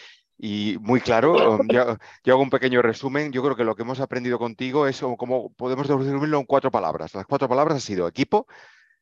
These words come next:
especialización, indicación y hemodinámica. Equipo en el sentido que tú nos has dicho. A ver, señores, tiene que haber un equipo con hemodinámica, con endoscopia, que, eh, valoren los casos y un poco decidan el manejo.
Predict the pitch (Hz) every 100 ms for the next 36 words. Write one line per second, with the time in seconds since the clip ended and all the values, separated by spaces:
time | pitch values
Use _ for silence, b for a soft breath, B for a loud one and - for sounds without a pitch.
0 | - 104 104 98 98 92 95 127 156 135
1 | 113 107 98 117 127 123 104 98 90 85
2 | - 113 - 147 170 143 120 110 135 127
3 | 123 117 107 92 - 87 90 90 92 80
4 | - B B B B _ 123 135 117 107
5 | 98 95 107 104 113 117 98 90 87 85
6 | 92 107 107 104 107 101 87 87 85 113
7 | 110 113 107 110 B B B _ - 98
8 | - 104 107 104 117 110 95 110 104 117
9 | 117 113 - 107 104 90 104 110 98 -
10 | 101 104 95 87 87 - 78